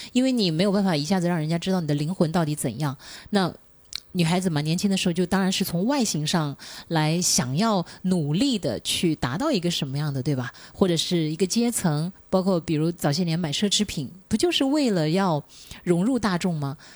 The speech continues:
但多年之后你终于明白，其实你不需要融入任何群体，你就是你自己。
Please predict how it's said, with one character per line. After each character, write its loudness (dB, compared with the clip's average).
但 4
多 4
年 2
之 2
后 2
你 -2
终 2
于 0
明 -2
白， 0
其 -2
实 0
你 0
不 0
需 0
要 2
融 0
入 2
任 2
何 0
群 -4
体， -8
你 -4
就 2
是 -4
你 -4
自 -2
己。 -4